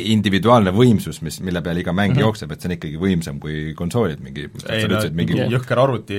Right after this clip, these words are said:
Speaker 1: ja,
Speaker 2: ja
Speaker 1: mingi
Speaker 2: mis iganes.
Speaker 1: kolmkümmend, nelikümmend protsenti rohkem
Speaker 2: Jah.
Speaker 1: võimsust ikka kui näiteks
Speaker 2: Mingi
Speaker 1: Xbox One X-il
Speaker 2: neid
Speaker 1: või
Speaker 2: terafloppe oli mingi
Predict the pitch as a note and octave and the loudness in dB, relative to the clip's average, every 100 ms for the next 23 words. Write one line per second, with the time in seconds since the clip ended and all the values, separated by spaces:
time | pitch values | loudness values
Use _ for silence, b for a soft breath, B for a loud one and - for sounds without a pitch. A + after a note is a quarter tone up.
0 | G2+ G2+ G#2+ G2+ G#2+ A2 G#2 C3 A#2 A2 | -2 2 2 2 2 2 2 4 4 4
1 | A#2+ G2+ F#2+ G#2+ G2+ A2+ G#2 G#2 F2+ F2+ | 4 4 2 -2 0 0 0 -2 -2 0
2 | F2 F2 E2+ F#2 G#2 G#2 E2 E2 G2 E2+ | -2 -2 -2 0 -2 -2 -2 -2 -2 2
3 | G#2+ E2 D#2+ C#2+ D#2 D2+ D2 D2 A#2+ A#2+ | 2 0 -4 -10 -8 -6 -8 -6 -2 -2
4 | A#2 A#2 F#2 E2+ - A#2+ A#2 - - C3+ | 0 -2 0 0 0 0 -4 -4 2 2
5 | A#2+ A#2 G#2 A#2 G#2+ G#2 G2+ G#2 G2+ G#2 | 2 -2 -6 -4 -4 -4 -6 -6 -6 -6
6 | G#2 | -6